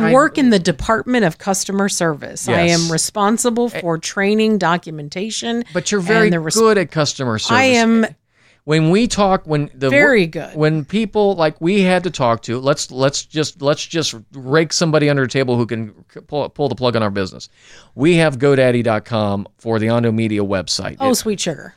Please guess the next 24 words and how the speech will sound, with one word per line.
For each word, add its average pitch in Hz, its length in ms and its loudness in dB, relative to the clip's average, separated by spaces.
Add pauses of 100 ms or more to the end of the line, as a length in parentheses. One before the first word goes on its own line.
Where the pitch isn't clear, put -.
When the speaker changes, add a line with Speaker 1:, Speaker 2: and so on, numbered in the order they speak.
(220)
Speaker 1:
And 120 340 -2
we've, 131 480 -4
we've 117 220 -6
had 139 160 -2
to 143 60 -2
deal 175 300 4
with 147 260 2
their 127 160 0
customer 139 420 -4
service 120 360 -2
because 117 360 -4
of 147 60 -2
an 208 80 0
issue, 147 360 -2
not 120 420 0
of 139 180 0
anyone's 143 460 -2
fault. 254 420 0
Speaker 2:
Not 277 160 2
Speaker 1:
We 254 60 2
Speaker 2:
their 262 140 4
fault 254 240 0
at 254 60 -4
all. 220 260 2